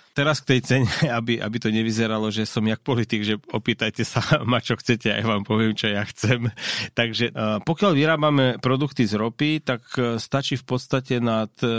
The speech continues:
ropným polom navrtať, tak veľmi surovo povedané, dieru a máte ropu, ktorú vydestilujete a behom pár technologických krokov máte plast. Ako chcem vyrobiť z rastliny, tak tá rastlina najprv musí byť zasadená.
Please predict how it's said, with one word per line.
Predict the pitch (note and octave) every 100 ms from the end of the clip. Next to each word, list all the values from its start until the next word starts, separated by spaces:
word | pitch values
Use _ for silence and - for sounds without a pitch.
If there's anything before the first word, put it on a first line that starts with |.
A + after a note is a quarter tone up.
| A2+ A#2
ropným | B2+ B2+ B2
polom | G#2+ A#2 A#2 A#2+ A2+ A#2 A2+ A#2+
navrtať, | B2 A#2+ A#2+ - G#2+ - - -
tak | G2 -
veľmi | A2 A2+ A2
surovo | - C3 A#2+ G#2+
povedané, | A2+ A2 A2 G#2+ G2+
dieru | G2 A2+ B2+ C#3+ D3 C#3+
a | A#2
máte | A2 A2 A2 G#2
ropu, | A#2 B2+ C3
ktorú | - G#2 G2
vydestilujete | B2 B2+ - B2 A#2 A2 G#2+ G#2+ G#2
a | - G2+ F#2+ -
behom | A2+ G#2+ G#2 G2+ A2+ - _ _ _
pár | A2+ B2+ C3
technologických | B2 A2 B2 A2+ A2+ - - G2
krokov | - G#2 - G#2
máte | F#2+ F#2+ - G#2
plast. | E2+ - - _ _ _ _ _ - _ -
Ako | B2
chcem | C#3 C3 A#2+
vyrobiť | B2+ B2 G#2+ G#2 -
z | B2 G#2
rastliny, | B2+ C3 E3+ D3+ G#2+
tak | - G2
tá | A2 G#2+
rastlina | A2 B2 A#2 A2
najprv | G#2+ G#2+ A2
musí | G2+ -
byť | G#2 G2+ G2
zasadená. | F2+ G2+ F#2 F2+ - F2+